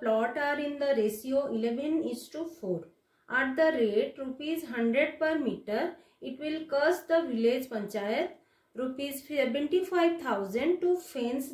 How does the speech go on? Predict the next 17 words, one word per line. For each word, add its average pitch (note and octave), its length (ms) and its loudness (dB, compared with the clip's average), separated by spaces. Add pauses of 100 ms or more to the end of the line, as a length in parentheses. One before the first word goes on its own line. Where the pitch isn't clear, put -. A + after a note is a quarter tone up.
the F#4 100 2 (120)
plot। E3+ 340 -4 (840)
What D4+ 300 2
are F4 160 4
the G#4 140 2
dimensions C#4+ 720 2
of A3 160 -2
the D4+ 160 -2
plot? D#3+ 260 -6 (760)
डायमेंशंस D4+ 720 2
मतलब E4+ 340 2
आपको E4 260 -2
लेंथ C4+ 340 0
and F4 200 4
ब्रेथ C#4 240 0
कितना A#3+ 380 -6
है D#4 140 0